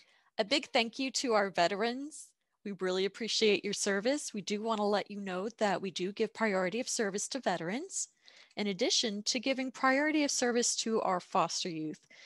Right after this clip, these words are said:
Whenever you come into the office, just let us know that you're here, so that way we can make certain that if there's additional resources that we can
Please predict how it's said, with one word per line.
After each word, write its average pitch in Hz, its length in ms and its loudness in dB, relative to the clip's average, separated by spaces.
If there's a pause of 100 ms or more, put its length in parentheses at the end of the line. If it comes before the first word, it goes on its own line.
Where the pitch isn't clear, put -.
(200)
Whenever 262 300 4
you 294 140 6
come 277 180 0
into - 180 0
the 254 140 4
office, 196 560 0
just - 320 0
let 247 160 4
us 220 240 2
know 226 300 2
that 202 280 2
you're 160 100 -6
here, 302 460 -2 (400)
so 185 300 -2
that 196 200 6
way 202 140 2
we 196 160 0
can - 160 -8
make 190 220 0
certain 202 480 0
that 180 320 2
if - 100 -12
there's 196 220 -8
additional 180 440 -6
resources 233 800 -6 (320)
that - 100 -2
we 170 80 -6
can - 160 -12